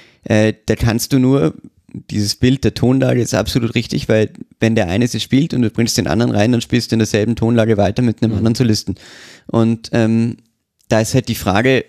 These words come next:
Speaker 1: äh, d-, das würde er natürlich jetzt so nie aussprechen, aber er erwartet natürlich von seiner Mannschaft, dass es,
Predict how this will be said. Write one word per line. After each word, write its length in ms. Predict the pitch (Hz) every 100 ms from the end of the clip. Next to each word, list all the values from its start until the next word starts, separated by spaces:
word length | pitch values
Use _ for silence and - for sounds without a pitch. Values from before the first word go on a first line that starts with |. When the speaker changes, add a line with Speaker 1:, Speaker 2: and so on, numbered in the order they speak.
| -
Speaker 1:
äh, 300 | 113 117 104 - _ _ - -
d-, 140 | - -
das 200 | 113 -
würde 220 | 127 131
er 80 | 117
natürlich 320 | 110 - 98
jetzt 260 | 107 - -
so 140 | 117
nie 140 | 131 92
aussprechen, 560 | 98 - 104 98 92
aber 160 | 87 101
er 80 | 92
erwartet 500 | 92 98 95 - -
natürlich 300 | 110 - 107
von 140 | 113
seiner 220 | 92 98 98
Mannschaft, 400 | 104 107 113 110
dass 140 | 104
es, 180 | 98